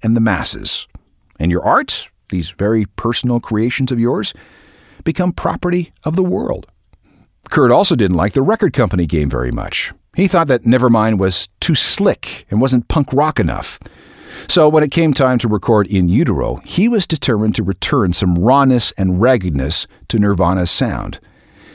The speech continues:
He even wrote an F U song for the record called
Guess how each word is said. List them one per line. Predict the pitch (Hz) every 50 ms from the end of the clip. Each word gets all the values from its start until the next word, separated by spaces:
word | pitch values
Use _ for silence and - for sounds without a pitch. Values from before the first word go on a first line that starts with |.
| -
He | - - 185
even | 233 214 160 139 127
wrote | 131 131 120
an | 113 - -
F | 135 135 - - 131
U | 139 175 175
song | 147 - - 123 101 85 80 85
for | 85 - 95
the | 85 82
record | 87 82 - 95 85
called | - 101 92 87 90 -